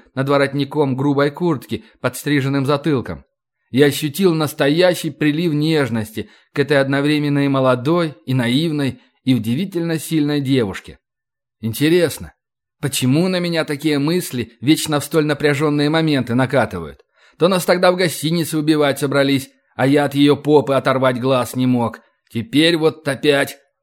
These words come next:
При такой мысли глаза самопроизвольно перескочили ниже ее талии, и я убедился, что там по-прежнему все в порядке.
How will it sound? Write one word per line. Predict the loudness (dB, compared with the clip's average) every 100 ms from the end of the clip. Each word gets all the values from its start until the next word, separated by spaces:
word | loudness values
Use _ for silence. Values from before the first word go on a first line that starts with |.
| _ _
При | -6
такой | -2 0 0 2
мысли | 2 0 0
глаза | 2 2 2
самопроизвольно | 2 0 0 0 0 2 2 2
перескочили | 0 0 -2 -2 -4 -4 -2 0
ниже | 2 2 0
ее | 2 4 2
талии, | 2 2 2 4 0 -2 -10 _ _ -4
и |
я | 2 4
убедился, | 2 0 0 0 -2
что | -4 -2
там | -2 -2
по-прежнему | -4 0 0 0 -2 -2
все | -2 -2
в | -2
порядке. | 0 2 2 2 -4 -18